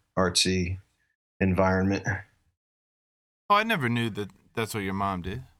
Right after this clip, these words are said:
Speaker 1: Yeah, yeah. I mean,
Speaker 2: Or,
Speaker 1: she was,
Speaker 2: or still
Speaker 1: she was
Speaker 2: does?
Speaker 1: doing stuff too, but yeah, like, that was her, you know, her passion for a while.
Speaker 2: Seems like you inherited, like, a super tight music taste from your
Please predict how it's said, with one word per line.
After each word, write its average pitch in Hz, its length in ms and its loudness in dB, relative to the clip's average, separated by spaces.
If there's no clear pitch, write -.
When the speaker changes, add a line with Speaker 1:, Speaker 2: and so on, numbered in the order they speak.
Speaker 1:
Yeah, 175 280 2
yeah. 151 220 2
I 127 40 2
mean, 135 160 0
Speaker 2:
Or, 127 40 -2
Speaker 1:
she 151 180 0
was, 135 140 -2
Speaker 2:
or - 20 -2
still 123 220 2
Speaker 1:
she 117 60 -2
was 117 80 2
Speaker 2:
does? 135 120 2
Speaker 1:
doing - 360 -8
stuff 104 260 0
too, 113 220 0
but 82 120 -2
yeah, 107 180 0
like, 92 220 0
that 101 120 4
was 95 180 0
her, 95 360 0
you 92 140 0
know, 87 120 2
her 87 120 2
passion 80 440 2
for 76 140 -2
a - 80 0
while. - 280 -2
Speaker 2:
Seems 170 340 0
like 131 180 2
you 123 460 0
inherited, 117 720 2
like, 101 200 0
a 98 280 -4
super 113 720 0
tight 123 360 2
music 120 460 -2
taste 95 460 -4
from 101 260 -4
your 101 300 -8